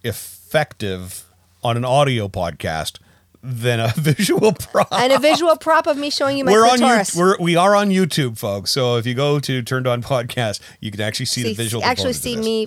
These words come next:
Speaker 2: touching my
Speaker 1: Right.
Speaker 2: clitoris. Anyway,
Speaker 1: <laughs>
Speaker 2: it, it talks
Speaker 1: Yes.
Speaker 2: about that. If you are worried about S T Is, which you should be if you're concerned about it,
Speaker 1: For sure.
Speaker 2: antibiotics will kill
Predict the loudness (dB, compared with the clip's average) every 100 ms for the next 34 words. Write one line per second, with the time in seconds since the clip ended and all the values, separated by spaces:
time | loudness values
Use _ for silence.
0 | -6 -8 -8 -8 -6 -6 -4 -2 -4 -4
1 | 0 0 0 -6 -18 -4 -4 2 4 4
2 | 2 2 2 2 2 2 2 2 4 4
3 | 0 -2 0 0 0 -4 -4 2 2 2
4 | 0 -2 -2 0 2 0 -2 -4 -2 0
5 | 2 0 -2 -6 -8 -8 -8 -6 -4 -4
6 | -4 -6 -6 -6 -6 -4 -2 -2 -4 -8
7 | -20 -12 -12 -12 -20 _ -2 -2 0 0
8 | 2 0 -2 -8 -8 -8 -4 0 2 4
9 | 2 -4